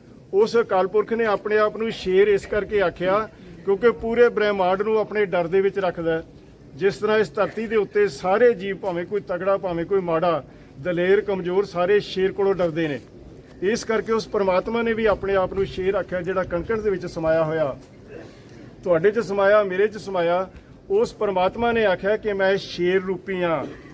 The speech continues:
ਮੈਂ ਸਾਰੇ ਬ੍ਰਹਿਮੰਡ ਨੂੰ ਆਪਣੇ ਡਰ ਦੇ ਵਿੱਚ ਰੱਖਦਾ, ਇਸ ਕਰਕੇ ਮੈਂ ਸ਼ੇਰ ਹਾਂ। ਅੱਗੇ ਆਉਂਦਾ ਸਿੰਘ।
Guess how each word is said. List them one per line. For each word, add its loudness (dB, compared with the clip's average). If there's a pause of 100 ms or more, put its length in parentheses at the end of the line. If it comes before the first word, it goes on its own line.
ਮੈਂ 2
ਸਾਰੇ 2
ਬ੍ਰਹਿਮੰਡ 0
ਨੂੰ 0
ਆਪਣੇ -2
ਡਰ -2
ਦੇ 0
ਵਿੱਚ -2
ਰੱਖਦਾ, -2 (360)
ਇਸ 0
ਕਰਕੇ -2
ਮੈਂ 0
ਸ਼ੇਰ 0
ਹਾਂ। -6 (500)
ਅੱਗੇ 4
ਆਉਂਦਾ 4
ਸਿੰਘ। -2